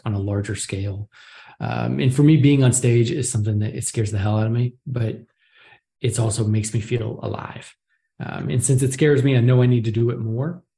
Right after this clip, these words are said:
but it's just, it's something so much, so much fun to do. Um, so, you know, how can I get in front of more rooms? How do I get on more stages? How do I get in front of more groups?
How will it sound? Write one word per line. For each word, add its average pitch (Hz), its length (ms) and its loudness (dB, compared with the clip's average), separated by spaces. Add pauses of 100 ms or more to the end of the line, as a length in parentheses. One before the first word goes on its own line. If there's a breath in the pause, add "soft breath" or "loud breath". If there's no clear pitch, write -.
(680)
but 131 120 0
it's 120 160 0
just, 139 180 -4
it's 127 260 -8
something 120 380 2
so 117 200 -2
much, 113 460 -4
so - 120 -6
much 107 200 -6
fun 107 340 -4
to 113 120 -6
do. 113 460 -4 (520 loud breath)
Um, 101 340 -4
so, 117 140 -2
you 107 140 0
know, 104 100 -2
how 123 200 -2
can 127 160 0
I 120 60 2
get 123 180 -2
in 123 60 -6
front 110 220 -4
of 107 60 2
more 110 160 -2
rooms? 107 360 -4
How 120 140 -6
do 113 100 -2
I 113 60 0
get 110 180 -2
on 104 160 -2
more 107 160 -2
stages? 107 680 -6 (400 loud breath)
How 127 120 -2
do 123 100 2
I 117 60 0
get 117 160 0
in 110 100 2
front 113 200 0
of 107 60 4
more 107 200 2
groups? 107 720 -4